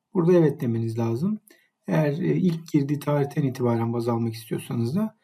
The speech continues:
buna hayır diyebilirsiniz. Şimdilik benim ayarlarım ikisi de evet şeklinde. Daha sonra tanımlar alanımız var. Burada şu an için gerekli olan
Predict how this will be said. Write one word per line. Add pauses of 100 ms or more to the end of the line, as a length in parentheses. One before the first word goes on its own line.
(300)
buna
hayır
diyebilirsiniz.
Şimdilik
benim (320)
ayarlarım
ikisi
de
evet
şeklinde. (840)
Daha
sonra
tanımlar
alanımız
var. (300)
Burada (240)
şu
an
için (260)
gerekli
olan